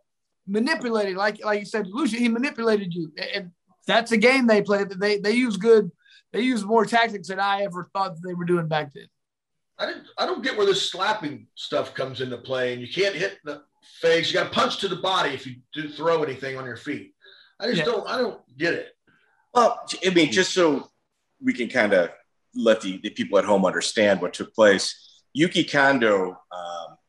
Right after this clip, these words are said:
Speaker 4: is the world champion for Pancrase at that time. And they brought you in for a main event without a corner. So you come without a corner.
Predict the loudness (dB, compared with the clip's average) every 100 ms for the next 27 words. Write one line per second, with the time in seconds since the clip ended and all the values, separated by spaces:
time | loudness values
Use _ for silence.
0 | -2 -2 -2 0 0 0 -4 -4 -8 -14
1 | _ -12 0 0 0 -4 -4 -4 -4 0
2 | 0 0 -4 -10 _ _ _ _ -2 4
3 | 4 4 2 2 4 4 4 2 2 0
4 | -2 0 0 2 4 6 4 -2 -14 _
5 | -6 -2 -2 -4 -4 -4 -6 -12 _ _
6 | _ _ -12 -6 -4 0 2 2 2 2
7 | 2 -2 -2 -2 0 -2